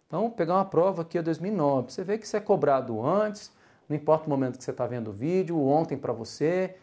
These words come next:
tá certo? O agora pra você, é cobrado assim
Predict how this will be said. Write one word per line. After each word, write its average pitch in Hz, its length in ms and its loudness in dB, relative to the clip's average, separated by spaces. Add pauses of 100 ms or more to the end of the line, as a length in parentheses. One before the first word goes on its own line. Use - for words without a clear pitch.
(140)
tá 123 100 -10
certo? 170 580 0 (220)
O 143 100 2
agora 139 520 4
pra 120 140 -2
você, 147 480 -2
é 156 80 -4
cobrado 143 460 2
assim - 260 -10